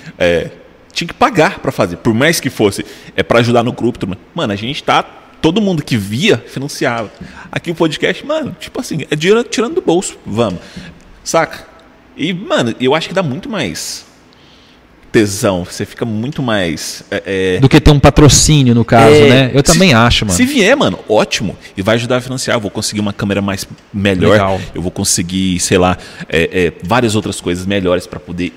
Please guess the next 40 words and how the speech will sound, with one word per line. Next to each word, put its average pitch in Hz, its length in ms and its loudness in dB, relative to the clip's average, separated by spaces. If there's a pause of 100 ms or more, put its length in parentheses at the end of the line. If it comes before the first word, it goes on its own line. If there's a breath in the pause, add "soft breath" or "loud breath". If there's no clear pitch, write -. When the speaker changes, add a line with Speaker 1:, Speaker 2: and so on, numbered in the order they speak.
Speaker 1:
engrandecer 92 640 -4
o 85 40 -4
podcast 82 680 -4 (220 loud breath)
ou - 80 -14
qualquer 90 260 -6
outro 92 160 -4
projeto 87 360 -6
que - 80 -20
for. - 80 -18 (680 soft breath)
Mas, 82 220 -8
mano, 82 340 -6 (280)
fazer, 87 580 -10 (240)
fazer, - 380 -12 (160)
fazer. 80 280 -12 (120)
E - 60 -8
eu 87 40 -4
fico - 220 -12
muito 110 180 -8
feliz, 104 320 0
mano, 85 240 -6
que, 85 140 -14
tipo - 160 -12
assim, 85 260 -10 (640 soft breath)
vindo, 82 340 -12
vindo 101 400 -10
uns 175 140 -8
perrengues 349 500 -4
aí 320 140 4
ultimamente, 127 640 -4
saca? - 400 -2 (540 soft breath)
E, - 100 -6
mano, 92 300 -4 (420)
quando 90 140 -4
eu 107 60 -2
falei 98 260 -2
que - 100 -4
ia 90 60 -2
fazer 90 200 -6
o 90 60 0
podcast, 90 760 -4